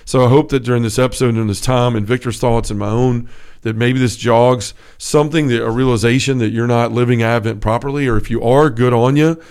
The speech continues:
You know, we can always go deeper. But folks, the important part is in December, it's not just all about gifts and presents and, and eggnog and all that stuff and parties. It's about remembering that there was someone that loved you who came not only once,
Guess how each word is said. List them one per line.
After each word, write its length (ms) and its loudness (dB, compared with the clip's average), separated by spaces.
You 80 -2
know, 120 2
we 120 2
can 120 0
always 280 2
go 140 0
deeper. 520 -2
But 160 0
folks, 400 2
the 120 -2
important 400 0
part 240 2
is 380 2
in 120 0
December, 500 2
it's 140 -2
not 160 -2
just 160 -8
all 120 0
about 260 -4
gifts 260 -2
and 160 -8
presents 500 -2
and, 200 -4
and 180 -4
eggnog 640 0
and 100 -2
all 180 2
that 200 0
stuff 320 0
and 120 -6
parties. 540 -4
It's 180 -4
about 200 2
remembering 400 2
that 120 0
there 100 -2
was 100 -2
someone 280 -2
that 160 -2
loved 260 0
you 160 -2
who 100 -2
came 280 2
not 160 -2
only 180 0
once, 480 -2